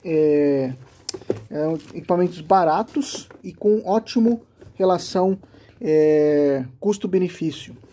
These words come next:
beleza? Olha que, olha que legal aqui, pessoal. A gente, eu tô aqui com o U T sessenta e um E Plus, o mais, tá? Que é um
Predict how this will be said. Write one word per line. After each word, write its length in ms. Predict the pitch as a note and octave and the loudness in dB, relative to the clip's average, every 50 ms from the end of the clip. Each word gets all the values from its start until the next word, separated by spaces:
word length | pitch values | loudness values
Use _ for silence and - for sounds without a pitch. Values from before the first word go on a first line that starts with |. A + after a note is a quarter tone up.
| - | -14
beleza? 480 | - C3+ C3+ D3+ G3+ B3+ A#3+ G3 C#3 - - _ _ _ _ _ _ _ _ | -10 -2 4 6 6 6 6 2 -4 -6 -10 _ _ _ _ _ _ _ _
Olha 140 | F3+ F3+ G3+ | -4 -4 -4
que, 120 | G3 - - | -4 -8 -8
olha 160 | - F3+ F#3 G3 | -4 -4 -2 0
que 100 | - G#3 | 2 2
legal 240 | F#3+ E3+ D#3+ C#3+ | 2 2 2 0
aqui, 160 | C3+ C3 - C3 | -2 -2 -6 -10
pessoal. 300 | - C#3+ B2 - C#3 C#3 | -12 -10 -6 -4 -4 -4
A 20 | |
gente, 300 | D3 D#3+ D#3 - D3+ - - | -6 -8 -12 -14 -14 -12 -10
eu 140 | - D#3+ D#3 | -8 -8 -6
tô 160 | - F#3 E3+ | -4 -2 -2
aqui 220 | E3 D#3+ - - | -2 -4 -8 -12
com 280 | - - F3 E3+ E3 D#3+ - - - - - - - - _ _ - | -8 -4 -2 -2 -2 -4 -6 -12 -20 -20 -20 -20 -20 -20 _ _ -10
o 300 | E3 D#3+ D#3+ F3+ F3 - _ _ _ _ _ - | -6 -4 -4 -4 -4 -8 _ _ _ _ _ 0
U 160 | A#3 A#3 C#4+ | 2 2 2
T 400 | C#4+ - - - E3 E3 F#3+ F#3+ F#3+ - | 2 0 -2 2 2 4 2 2 -2 -6
sessenta 140 | - F3+ F#3+ | -4 2 4
e 120 | G#3 A3 | 4 4
um 400 | G3+ F3 D#3+ D#3+ E3 F3+ F#3+ G3+ - _ | 4 2 0 -2 -4 -4 -6 -8 -10 _
E 240 | - D#3+ D#3+ D#3+ D#3+ | -4 -2 -2 -2 -4
Plus, 600 | D#3+ - - D#3 D#3 F3+ A3+ B3+ - - - - - | -6 -10 -10 -6 -6 -4 -4 -6 -8 -12 -16 -16 -14
o 80 | D#3+ | -10
mais, 560 | C#3+ C#3+ C#3+ C#3+ F3 A#3+ B3+ - - - - - - - - - - - - _ _ _ _ | -8 -6 -4 -4 -2 -4 -4 -6 -10 -16 -18 -20 -20 -20 -20 -20 -20 -20 -20 _ _ _ _
tá? 200 | - C#3+ C#3+ D#3 | -6 -6 -6 -6
Que 320 | E3 - - - G3+ F3+ D#3+ | -6 -10 -6 -2 2 4 6
é 200 | D#3 D#3 F3+ F#3+ - - - - _ _ _ - - _ _ _ _ - - | 6 4 4 0 -6 -14 -20 -20 _ _ _ -20 -20 _ _ _ _ -16 -10
um 320 | - E3+ E3+ E3+ F3 F#3 | -6 -6 -4 -4 -4 -4